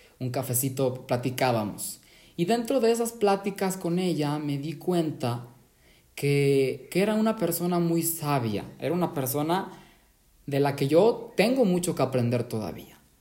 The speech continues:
Y es por eso que estamos hablando con ella, porque estoy segurísimo que el mensaje que van ustedes a aprender con ella les va a poder ayudar en cosas muy sencillas,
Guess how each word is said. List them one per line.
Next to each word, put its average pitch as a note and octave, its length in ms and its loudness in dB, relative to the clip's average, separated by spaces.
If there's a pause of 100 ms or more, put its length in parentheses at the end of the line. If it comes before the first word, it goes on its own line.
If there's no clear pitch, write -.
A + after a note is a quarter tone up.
Y C#3 100 0
es F3 100 2
por G3 220 4
eso F#3+ 320 2
que E3 420 4
estamos D3 420 -2
hablando C3+ 440 0
con B2 180 0
ella, C3+ 320 0
porque A#2+ 240 -8
estoy D3+ 240 2
segurísimo E3+ 880 2 (320)
que - 80 -8
el B2 80 -2
mensaje F3+ 580 2
que D3 120 -2
van C#3 180 0
ustedes D3 720 -2 (320)
a A2+ 180 -4
aprender B2 440 -2
con C3+ 200 -2
ella D3 540 0 (260)
les B2+ 300 -4
va D#3+ 200 4
a E3 100 -2
poder C#3+ 400 0
ayudar C#3 880 -2 (380)
en E3 320 -2
cosas A3 560 -2
muy A3+ 280 2
sencillas, F#3+ 1000 0